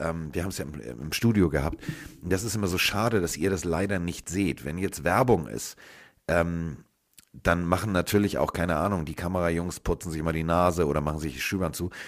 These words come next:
und lassen die Kamera einfach kurz stehen. Und dann siehst du natürlich manchmal Bilder von, von der Seitenlinie, wo du dir denkst, „Uh, da ist jetzt keine gute Stimmung.“ Oder, ey, die sind extrem motiviert. Da war wirklich, da war Jesus an Karfreitag, also schlechte Laune.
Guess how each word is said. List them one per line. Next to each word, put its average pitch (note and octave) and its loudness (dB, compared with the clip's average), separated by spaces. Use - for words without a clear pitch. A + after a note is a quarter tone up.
und D#2+ -2
lassen F#2 2
die F#2+ 0
Kamera F#2+ 2
einfach F2 -2
kurz - 2
stehen. D#2 2
Und C2 -8
dann C#2+ -4
siehst E2+ -4
du F#2+ 0
natürlich F2+ 0
manchmal D#2+ 0
Bilder F2+ 2
von, D#2+ -6
von E2 -4
der D2 0
Seitenlinie, F2+ 0
wo G2 -4
du F2+ 2
dir F#2 6
denkst, F#2 0
„Uh, E3+ -2
da C#3+ 2
ist E3 -2
jetzt - -4
keine D3+ 0
gute G2+ -2
Stimmung.“ D2 -4
Oder, B2 4
ey, A2 0
die G#2 -2
sind F#2 -4
extrem F2+ -4
motiviert. F#2 -2
Da B2 2
war B2+ 4
wirklich, A#2 -6
da G#2+ 0
war G#2 0
Jesus G2 0
an E2+ -4
Karfreitag, C#2 -2
also F2+ 0
schlechte E2 -2
Laune. A1+ -2